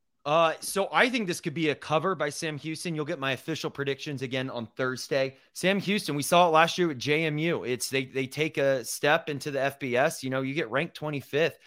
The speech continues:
Sam Houston did really well in the F C S. I mean, they, they beat J M U, but in, in, in the past. So I know the elevation. Uh, so I, I gotta think about this game a little more in terms of which way I'm going, but they have absolutely every chance in the world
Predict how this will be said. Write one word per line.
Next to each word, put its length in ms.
Sam 240
Houston 320
did 160
really 320
well 240
in 80
the 80
F 160
C 220
S. 160
I 60
mean, 160
they, 180
they 200
beat 320
J 220
M 120
U, 220
but 200
in, 180
in, 220
in 120
the 80
past. 440
So 320
I 120
know 160
the 120
elevation. 840
Uh, 460
so 260
I, 180
I 140
gotta 220
think 260
about 260
this 140
game 240
a 20
little 280
more 340
in 60
terms 260
of 100
which 200
way 120
I'm 120
going, 300
but 180
they 100
have 160
absolutely 500
every 220
chance 320
in 60
the 80
world 260